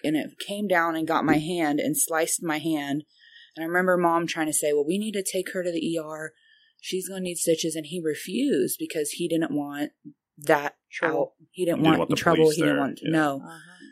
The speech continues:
Speaker 1: So I
Speaker 3: Would
Speaker 1: just
Speaker 3: I'm assuming he
Speaker 1: remember
Speaker 3: had is do, he's dealing drugs at this time too.
Speaker 2: Uh-uh.
Speaker 3: No? So why didn't he want the police there?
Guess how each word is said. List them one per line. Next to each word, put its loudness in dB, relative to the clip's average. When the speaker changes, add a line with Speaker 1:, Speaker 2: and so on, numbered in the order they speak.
Speaker 1:
So 2
I 6
Speaker 3:
Would 6
Speaker 1:
just 0
Speaker 3:
I'm 8
assuming 6
he 2
Speaker 1:
remember 4
Speaker 3:
had -20
is -4
do, 2
he's 2
dealing 4
drugs 4
at -14
this 2
time 0
too. -6
Speaker 2:
Uh-uh. -20
Speaker 3:
No? -2
So 2
why 8
didn't 0
he 0
want -2
the -8
police -4
there? -8